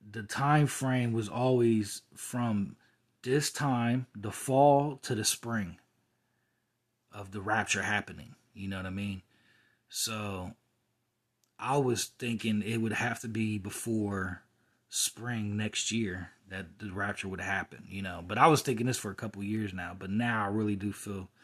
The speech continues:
like it, it could be, you know, before spring next year. But, um, anyway, long story short, of course it's not, but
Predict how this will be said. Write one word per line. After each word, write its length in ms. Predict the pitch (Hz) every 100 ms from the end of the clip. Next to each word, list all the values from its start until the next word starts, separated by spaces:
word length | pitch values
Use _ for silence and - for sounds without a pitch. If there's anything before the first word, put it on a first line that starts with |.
| - - - - -
like 180 | 90 98
it, 180 | 104 104
it 120 | 95
could 240 | - 101
be, 360 | 98 101 95 90 - -
you 140 | 95
know, 140 | 98 92
before 380 | 95 - 107 98
spring 380 | - 107 104 95
next 320 | 92 - -
year. 340 | 104 95 90 _ _ - - - - -
But, 140 | 120
um, 300 | 117 104 101
anyway, 380 | 151 180 147 139
long 220 | 131 143
story 260 | 135 139 127
short, 560 | - 165 156 143 127 - - _ _ _ 110
of 120 | -
course 320 | - 110 104
it's 140 | 101
not, 380 | 117 110 104 101
but 300 | 104 95 92